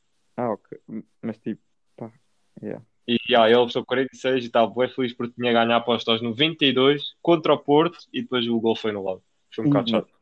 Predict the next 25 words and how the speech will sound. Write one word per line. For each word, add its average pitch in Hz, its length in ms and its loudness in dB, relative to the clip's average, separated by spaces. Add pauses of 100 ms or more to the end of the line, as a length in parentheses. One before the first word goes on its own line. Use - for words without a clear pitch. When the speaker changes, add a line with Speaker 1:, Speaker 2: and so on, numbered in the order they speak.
Speaker 1:
mas 117 240 0
eu 113 100 2
celebraste 113 560 0
bué 120 180 -2
esse 131 140 -12
gol. 117 300 -8
Eu 110 80 -12
celebrei 123 360 -8
bué, 139 240 -8
pá, 101 180 -20
Speaker 2:
Mano, 127 240 2
Speaker 1:
fogo. 120 40 2
Speaker 2:
eu 120 120 4
celebrei 139 420 2
esse - 180 -4
gol. 123 280 4
Fogo, 117 240 2
eu 107 60 0
farto, 107 280 -2
tenho, 120 260 0
eu 123 120 -6
fiquei, 113 200 -12
eu 104 60 -10
fiquei 110 220 -2
rouco. 160 240 -2